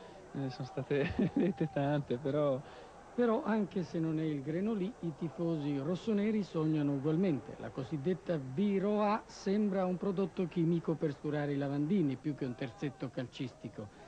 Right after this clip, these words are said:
Speaker 2: L'acido rossonero risulta tuttavia corrosivo, specie sulla vernice nerazzurra, ma quella pisana tiene. Di Bartolomei, che di vernici e di pitture se ne intende, tenta con un'unghiata,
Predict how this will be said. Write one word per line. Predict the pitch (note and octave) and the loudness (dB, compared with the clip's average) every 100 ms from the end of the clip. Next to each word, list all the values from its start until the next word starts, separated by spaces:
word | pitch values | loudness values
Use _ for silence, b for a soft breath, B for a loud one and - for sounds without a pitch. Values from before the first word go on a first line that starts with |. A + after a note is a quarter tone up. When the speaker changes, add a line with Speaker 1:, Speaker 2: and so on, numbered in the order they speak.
| B B B - | B B B -2
Speaker 2:
L'acido | D3+ F#3 - F3 | 0 2 2 2
rossonero | F#3 G3 C4+ B3+ A#3+ A#3 | 2 0 2 4 4 4
risulta | G#3+ G3 A3 F#3 | 2 2 0 0
tuttavia | G3 G3 G3+ F#3+ F3+ | 0 0 0 2 0
corrosivo, | - G#3+ A3+ D#3 E3+ E3+ | 2 2 2 2 2 2
specie | E3 - D#3 C3+ C#3 | -2 -2 -2 -2 -4
sulla | D#3 C#3+ | -2 0
vernice | C#3 D3 C#3+ C#3 - | 0 0 0 0 -2
nerazzurra, | C3+ C#3 C#3 C3+ G3+ D3+ B2+ - - - | -2 -2 -2 2 2 2 -2 -8 -18 -2
ma | D#3 E3 | 0 2
quella | A#3 G3+ F3+ E3+ | 4 4 4 2
pisana | - B3 D3 B2+ A#2+ B2 - | 2 2 2 -2 -4 -6 -2
tiene. | F3+ D3+ A2+ G#2+ A#2+ - | 2 2 2 -6 -10 -2
Di | D3+ | 2
Bartolomei, | G3 A#3 B3+ C4 B3 F#3+ F#3+ F#3 G3+ D3+ | 4 2 2 4 4 4 4 2 0 -2
che | D3+ B2+ | -2 0
di | B2+ | -2
vernici | C3 C3 F3 D3+ D#3+ | 0 2 2 2 0
e | |
di | C#3 | 0
pitture | C3+ C#3+ G3 F3+ | 0 -2 0 0
se | D#3+ F#3+ | 2 2
ne | A#3 | 4
intende, | A#3+ A3+ A3+ G#3 G3 | 4 4 4 4 2
tenta | A3 G#3+ F#3 F#3+ | 2 2 4 0
con | - F3 | 2 2
un'unghiata, | F3 E3 D3 B2+ A2+ G#2+ B2+ | 6 6 4 2 -2 -6 -10